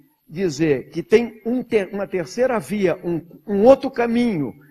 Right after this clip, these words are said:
que é o combate a essa visão de austeridade, aconteceu na Grécia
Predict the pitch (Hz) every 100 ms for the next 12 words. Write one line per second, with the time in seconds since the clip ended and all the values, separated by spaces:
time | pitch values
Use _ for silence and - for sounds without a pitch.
0 | _ _ 151 170 190 - 202 165 202 202
1 | - 160 170 175 143 151 123 165 147 147
2 | 127 165 143 127 208 226 202 - - -
3 | _ _ - 170 220 226 - 233 247 202
4 | 175 202 190 - 101